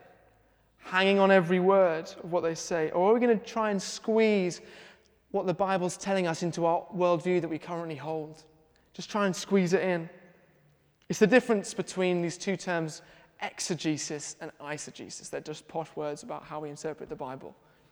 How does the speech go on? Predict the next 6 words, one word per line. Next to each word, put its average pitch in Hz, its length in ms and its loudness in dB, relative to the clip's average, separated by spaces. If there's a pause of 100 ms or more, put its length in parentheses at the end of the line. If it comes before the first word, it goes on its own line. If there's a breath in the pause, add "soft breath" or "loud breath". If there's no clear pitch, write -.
(880 soft breath)
With 214 240 -2
exegesis, 151 880 -4 (340 loud breath)
we 175 60 -6
take 196 400 -2
God's 196 420 4
word 156 520 -4